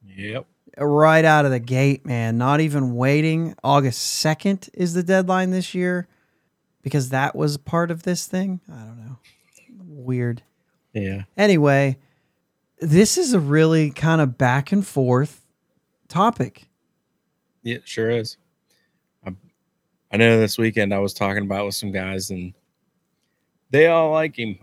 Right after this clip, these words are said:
Speaker 1: I, I think he, he was not good.
Speaker 2: <laughs> And then takes a drink of his Mountain Dew like a <laughs> mic drop.
Speaker 1: Like
Speaker 2: Um, here's what I will say. Here's what I will say. Uh, before the season started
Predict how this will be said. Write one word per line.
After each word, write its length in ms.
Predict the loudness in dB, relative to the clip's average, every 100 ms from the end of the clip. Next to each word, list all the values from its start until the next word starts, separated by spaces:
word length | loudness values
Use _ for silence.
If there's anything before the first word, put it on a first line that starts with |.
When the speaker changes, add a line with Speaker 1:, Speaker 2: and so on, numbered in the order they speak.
| -10
Speaker 1:
I, 260 | -8 -8 -10 -10
I 120 | -8
think 180 | -6 -6
he, 280 | -8 -10 -16 _
he 200 | -14 -12
was 120 | -12
not 260 | -10 -12 -12
good. 180 | -14 -16 _ _ _ _ _ _ _ _ _
Speaker 2:
<laughs> 40 | -14 -14 -16 -12 -4 -2 0 0 0 -2 -2 -10
And 160 | -8 -6
then 140 | -6
takes 300 | -6 -6 -6
a 40 | -8
drink 240 | -4 -4
of 60 | -4
his 140 | -2
Mountain 340 | 0 0 0
Dew 280 | 0 0 0 -4 -6
like 220 | 2 4 6
a 120 | 4
<laughs> 0 |
mic 480 | 4 4 4 2 -2
drop. 440 | 2 2 0 -6 _ _ _ _ _ 4
Speaker 1:
Like 200 | 6 8
Speaker 2:
Um, 380 | 8 8 4 0 -4
here's 220 | 4 6 8
what 100 | 8
I 80 | 8
will 220 | 8 6
say. 240 | 4 2
Here's 180 | 2 2
what 100 | 4
I 40 |
will 160 | 4 2
say. 220 | 0 -4 -6 _ _ _ _ _ _
Uh, 300 | 2 4 4 0 -10 -16 _ _ _ _ _ _ _ -2
before 360 | 0 2 2
the 80 | 2
season 340 | 0 0 0 0
started 460 | 2 2 2 -2